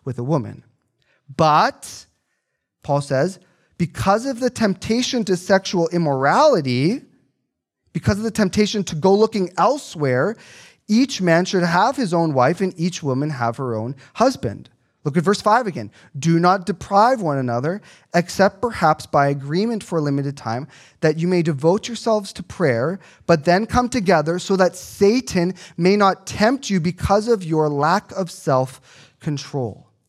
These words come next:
Sex is the glue that helps a couple stay together and fight against the temptation towards sexual immorality.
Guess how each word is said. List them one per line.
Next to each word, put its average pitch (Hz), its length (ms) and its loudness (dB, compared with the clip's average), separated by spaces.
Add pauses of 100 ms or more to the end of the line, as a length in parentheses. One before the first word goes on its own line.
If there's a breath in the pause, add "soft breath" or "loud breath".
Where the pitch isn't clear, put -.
(500)
Sex - 720 -2
is 165 220 -2
the 160 120 0
glue 160 840 0 (300 loud breath)
that 170 200 0
helps - 480 -2
a 185 160 2
couple 170 500 -2
stay - 360 -2
together 143 460 -2
and 135 240 -8
fight 180 500 -2
against 127 500 -8
the 147 80 -10
temptation 123 760 -10 (280 soft breath)
towards 123 360 -10
sexual 110 340 -10
immorality. 113 680 -6